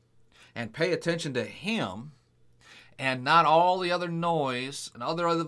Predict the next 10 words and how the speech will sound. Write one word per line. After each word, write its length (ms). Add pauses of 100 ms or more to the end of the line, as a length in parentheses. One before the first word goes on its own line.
(100)
other 200
voices 520
speaking 480
to 120
you 160
at 100
the 80
same 420
time, 460 (560)
right? 200